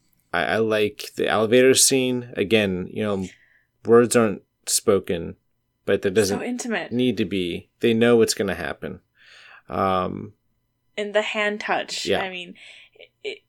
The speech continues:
Speaker 2: from Salim, you know, it's great. He reaches over his hand, but there's just a second of a thumb caress from the Jin
Speaker 1: Mm-hmm.
Speaker 2: that just makes it. It totally makes it. I'm so in love with this. I'm
Speaker 1: Yeah.
Speaker 2: living for this. <laughs>
Speaker 1: Right. And then just the scene in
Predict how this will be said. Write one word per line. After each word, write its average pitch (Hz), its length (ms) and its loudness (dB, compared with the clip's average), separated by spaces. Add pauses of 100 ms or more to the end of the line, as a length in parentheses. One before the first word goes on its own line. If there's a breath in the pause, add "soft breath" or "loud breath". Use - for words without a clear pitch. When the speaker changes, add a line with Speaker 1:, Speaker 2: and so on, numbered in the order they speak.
(220)
Speaker 2:
from - 280 -6
Salim, 214 440 -2
you 233 100 0
know, 196 80 2
it's 185 140 -6
great. 196 420 0
He 208 140 -2
reaches 202 280 -6
over 196 120 -2
his 196 120 -14
hand, 202 220 -4
but 208 100 0
there's 208 240 2 (120)
just 196 260 -8 (400)
a 226 60 -12
second 202 560 -2
of 185 120 -4
a 190 80 0
thumb 190 320 -4
caress 185 640 0
from 180 380 -4
the 180 80 -6
Jin 170 380 -4
Speaker 1:
Mm-hmm. - 260 -8 (140)
Speaker 2:
that 196 180 -2
just - 320 -6
makes 190 460 -6
it. 165 160 -10
It - 140 -18
totally 214 460 -10
makes 175 340 -14
it. 170 280 -12
I'm 190 160 -16
so 226 340 0
in 202 140 -4
love 208 240 2
with 214 140 -2
this. 196 380 -8
I'm - 100 -6
Speaker 1:
Yeah. 180 160 2
Speaker 2:
living 196 260 2
for 160 180 -8
this. 175 340 -8 (160)
<laughs> - 140 -20
Speaker 1:
Right. 104 240 6
And 113 160 0
then 110 300 2 (160)
just 135 180 2
the - 60 2
scene 127 460 4
in 113 500 2